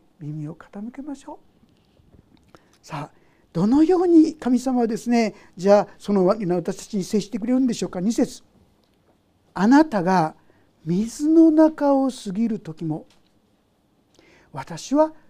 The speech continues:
あなたと共にいる。川を渡る時も、あなたは押し流されず。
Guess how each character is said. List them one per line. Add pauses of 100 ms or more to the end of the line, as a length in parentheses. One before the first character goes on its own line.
(120)
あ
な
た
と
共
に
い
る。 (1800)
川
を
渡
る
時
も、 (720)
あ
な
た
は
押
し
流
さ
れ
ず。